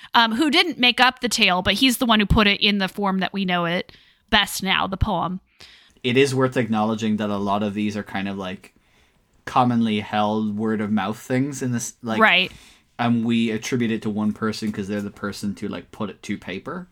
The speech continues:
Speaker 2: which I th-, I think is, like, kind of fascinating, where you've taken, like, oral history and then it's like, well, it's that person's because they're the first person to write it down.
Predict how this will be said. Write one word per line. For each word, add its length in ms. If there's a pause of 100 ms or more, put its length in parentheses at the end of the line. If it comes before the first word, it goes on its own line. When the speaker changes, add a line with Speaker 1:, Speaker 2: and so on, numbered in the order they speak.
(140)
Speaker 2:
which 180
I 80
th-, 120 (380)
I 100
think 180
is, 80
like, 320
kind 240
of 80
fascinating, 580
where 80
you've 160
taken, 320
like, 260 (220)
oral 320
history 600 (600)
and 140
then 140
it's 160
like, 120
well, 120
it's 180
that 220
person's 400
because 320
they're 140
the 60
first 280
person 300
to 80
write 220
it 140
down. 220